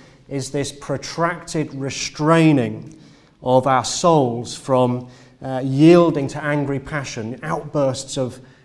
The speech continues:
rage and, and anger. And we noted that this was distinct from patience,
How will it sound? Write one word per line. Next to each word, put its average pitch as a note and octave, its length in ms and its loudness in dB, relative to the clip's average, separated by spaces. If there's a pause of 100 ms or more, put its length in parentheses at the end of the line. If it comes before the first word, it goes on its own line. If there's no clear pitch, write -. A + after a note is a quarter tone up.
(100)
rage C3 560 0
and, C3 160 -6
and B2 100 -2
anger. B2+ 540 2 (800)
And D#3 80 2
we D3 80 6
noted G3+ 340 4
that D#3 80 -8
this E3+ 160 -6
was D3 140 -4
distinct C3 760 -4
from C3+ 160 -6
patience, B2+ 880 -6